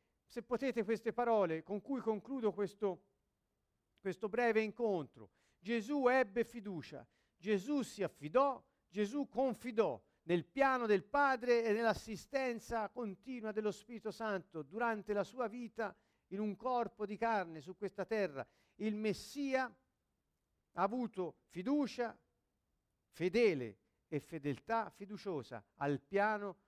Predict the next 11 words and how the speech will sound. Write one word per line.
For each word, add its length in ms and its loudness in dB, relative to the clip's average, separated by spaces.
che 80 -10
il 80 -8
Padre 320 -2
aveva, 360 -6
la 100 -8
salvezza 640 -2
degli 200 -2
uomini 500 -4
e 220 0
il 120 -6
regno 680 -4